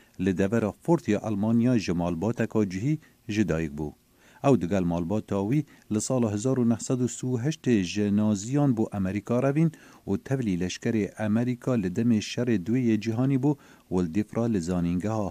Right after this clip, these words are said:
Harvard xwend û bû mamosta li zanîngehê. Yekem posta wî li sala hezar û nehsed û şêst û nehê bû li dema serokê berê Amerîka Richard Nixon wekû şîretvanê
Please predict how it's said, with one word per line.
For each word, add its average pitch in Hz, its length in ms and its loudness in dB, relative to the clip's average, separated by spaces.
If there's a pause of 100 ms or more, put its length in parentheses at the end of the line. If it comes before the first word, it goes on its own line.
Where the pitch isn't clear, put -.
Harvard 135 520 2
xwend 160 240 4 (300)
û 107 140 0
bû 98 120 0
mamosta 92 500 2 (160)
li 107 60 -2
zanîngehê. 101 680 2 (840)
Yekem 101 300 0
posta 104 360 -4
wî 101 320 0
li 87 80 -4
sala 98 400 -2
hezar 101 260 0
û 92 120 0
nehsed 104 300 -4
û 98 80 -2 (120)
şêst - 280 -4
û - 20 0 (100)
nehê 123 260 4
bû 151 160 2 (280)
li 98 180 2
dema 123 200 4
serokê 123 560 -2
berê 139 400 2
Amerîka 92 480 0
Richard 110 360 -2
Nixon 143 340 2 (340)
wekû 110 280 2 (100)
şîretvanê 98 580 0